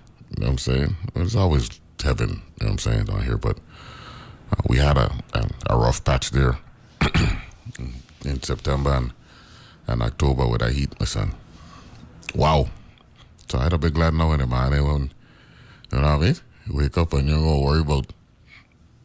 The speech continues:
uh, the humidity acting up and, uh, undermining a perfect shower.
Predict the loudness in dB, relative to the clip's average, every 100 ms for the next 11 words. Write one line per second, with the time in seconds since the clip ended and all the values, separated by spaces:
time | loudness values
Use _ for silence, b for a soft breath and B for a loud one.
0 | _ _ -20 -20 -18 -10 -2 0 0 -4
1 | -8 B B B -4 0 2 2 2 0
2 | 0 -2 0 0 0 -2 -10 -14 _ -20
3 | B B B B B -8 -4 -2 -2 -6
4 | -2 2 2 4 2 2 -2 -8 B B
5 | -20 -20 -20 -20 -20 -20 -20 -20 -20 -20
6 | -20 -20 -20 -20 -14 -6 -2 0 0 -2
7 | -2 -2